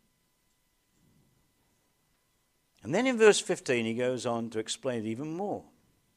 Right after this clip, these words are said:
He applies the principle. He says this, "But if thy brother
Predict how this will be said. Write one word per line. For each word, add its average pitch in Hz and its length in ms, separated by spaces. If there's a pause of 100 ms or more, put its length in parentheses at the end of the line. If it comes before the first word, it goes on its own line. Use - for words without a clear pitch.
(1500)
He - 80
applies 185 440
the 151 60
principle. 233 420
He 143 60
says 165 220
this, 190 220
"But 214 160
if 240 160
thy 254 180
brother 143 500